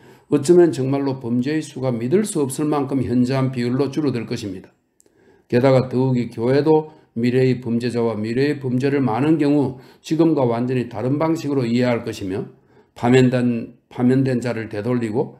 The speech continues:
잠재적 범죄자에게 경종을 울리고 타락한 자를 부활시킬 수 있을 것이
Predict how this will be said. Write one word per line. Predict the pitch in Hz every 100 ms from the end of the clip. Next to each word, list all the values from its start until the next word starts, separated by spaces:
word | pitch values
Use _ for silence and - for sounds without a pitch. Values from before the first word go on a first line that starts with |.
| _ _ _
잠재적 | 117 123 151 143 131
범죄자에게 | 120 120 131 131 120 117 113
경종을 | 113 117 147 165 147
울리고 | 139 104 90 - _ _ _
타락한 | - 120 123 123 123
자를 | 117 110 -
부활시킬 | 110 120 156 185 - 147
수 | 131
있을 | 139 135 135
것이 | 135 131 175